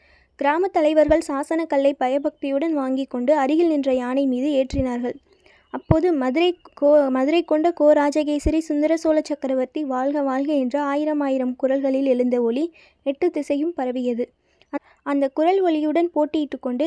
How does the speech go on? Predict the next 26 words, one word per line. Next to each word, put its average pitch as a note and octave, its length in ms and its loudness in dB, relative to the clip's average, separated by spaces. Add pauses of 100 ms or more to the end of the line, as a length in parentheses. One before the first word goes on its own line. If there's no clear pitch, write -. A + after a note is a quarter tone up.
(120)
நூறு D4 320 0
அறப்பறைகளின் D4+ 840 0
முழக்கம் C4 380 -2
எழுந்து C4 340 0
வானை C#4+ 380 -2
அளாவியது. C4 520 -2 (460)
பின்னர் D#4+ 360 0 (360)
வரிசை E4+ 380 0
கிரமமாக D4+ 540 0
இளைய D4 360 4
பிராட்டி D4+ 260 -2
குந்தவை D4 460 0
தேவி C4 280 -2
வாழ்க, A#3+ 380 -4 (100)
வீரபாண்டியன் D#4 580 0
தலை C4+ 220 0
கொண்ட C#4 280 0
வீராதி C#4 420 0
வீரர் C#4 340 -2 (100)
ஆதித்த D4 340 -4
கரிகாலர் B3+ 500 0
வாழ்க, A#3+ 360 -4 (480)
ஈழங்கொண்ட D#4 500 2
இளவரசர் C#4 640 2
அருள்மொழிவர்மர் C4+ 840 2
வாழ்க, B3 400 -2